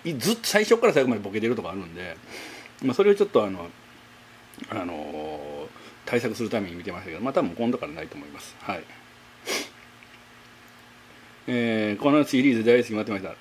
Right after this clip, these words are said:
どうもありがとうございます。あのー、もう一個の、その、さっきも言った飯をシーエイチっていうところでも、あの、上げてます。そっちは、えっと、アルファベットの、えっと、英語の、あの、字幕もちょっと入れてます。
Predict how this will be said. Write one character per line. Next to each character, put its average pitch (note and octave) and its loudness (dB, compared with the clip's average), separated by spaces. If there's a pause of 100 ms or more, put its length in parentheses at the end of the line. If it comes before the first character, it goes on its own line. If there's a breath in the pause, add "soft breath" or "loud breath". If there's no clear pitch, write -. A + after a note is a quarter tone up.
(180)
ど G2+ -8
う F2+ -14
も F#2+ -6
あ - -4
り A#2+ 2
が C3 6
と A2+ -2
う G2+ -2
ご G2+ -4
ざ G2+ -6
い A2+ -2
ま G#2 -2
す。 - -12
あ A2+ -2
の G#2 0
ー、 - -12 (800 loud breath)
も F#3+ 2
う - 4
一 G#3 2
個 F3 0
の、 G#2+ 2
そ A2 0
の、 F#2+ -2
さ - -2
っ - -4
き - 0
も A#2+ 2
言 G2 0
っ - -6
た F2 -8
飯 C3 4
を B2 6
シ - -2
ー A#2 4
エ - 4
イ G2 -2
チ - -16
っ - -20
て F2 -8
い E2+ -8
う E2 -10
と E2+ -12
こ E2+ -10
ろ E2+ -10
で F2+ -10
も、 E2 -12
あ D#2+ -10
の、 E2 -12
上 G#2 -8
げ G2+ -4
て F#2+ -6
ま F#2+ -6
す。 - -14
そ F3 0
っ F3+ -4
ち B3+ 4
は、 F#3 8
え C3+ 6
っ - 2
と、 G2+ 0 (280)
ア C3+ -2
ル C#3 2
フ C#3+ 6
ァ C3+ 4
ベ C3 4
ッ - 4
ト A2+ -4
の、 - -8
え B2+ 0
っ - 2
と、 A#2+ 0
英 C#3 4
語 C#3+ 4
の、 C3+ 4
あ A2+ 0
の、 A2+ 0
字 G2+ -4
幕 G2 -4
も F2 -8
ち - -14
ょ - -12
っ - -18
と F2+ -12
入 D#2+ -12
れ E2 -12
て D#2+ -14
ま D#2+ -10
す。 - -18